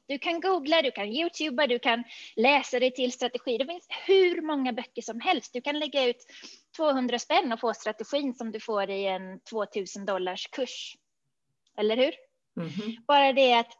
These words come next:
Speaker 1: du gör det inte, du kommer inte till skott, och gör du det så, så gör du det så med, på ett sånt osäkert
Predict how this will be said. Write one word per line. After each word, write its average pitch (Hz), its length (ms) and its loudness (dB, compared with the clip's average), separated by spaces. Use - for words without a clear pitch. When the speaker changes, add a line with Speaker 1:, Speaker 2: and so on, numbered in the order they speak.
Speaker 1:
du 233 220 6
gör 311 800 6
det 349 200 -4
inte, 277 340 -6
du 220 100 -8
kommer 214 280 -6
inte 190 140 -16
till 247 200 -10
skott, - 460 -6
och 233 60 -4
gör 302 420 0
du 285 100 -6
det 277 220 -2
så, 277 120 -4
så 262 280 -4
gör 262 300 -2
du 247 100 -4
det 247 200 -4
så 254 260 -6
med, 247 220 -8
på 262 60 -4
ett 247 100 -8
sånt 233 160 -10
osäkert 262 880 -10